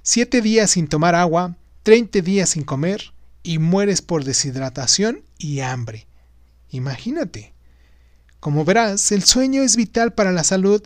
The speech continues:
y para recuperar nuestra energía. Ayuda al crecimiento en los niños, libera toxinas que adquirimos durante el día, protege el sistema inmunológico, combate males e infecciones,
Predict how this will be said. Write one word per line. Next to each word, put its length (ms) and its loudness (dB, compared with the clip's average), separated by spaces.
y 100 -6
para 240 -4
recuperar 500 -2
nuestra 360 -2
energía. 520 -4
Ayuda 500 0
al 140 -8
crecimiento 840 -8
en 140 -10
los 140 -8
niños, 520 -4
libera 600 0
toxinas 600 0
que 100 -4
adquirimos 680 -6
durante 460 -6
el 120 -8
día, 400 -4
protege 420 0
el 80 -2
sistema 460 -2
inmunológico, 1120 0
combate 500 0
males 520 -2
e 60 -6
infecciones, 1000 -2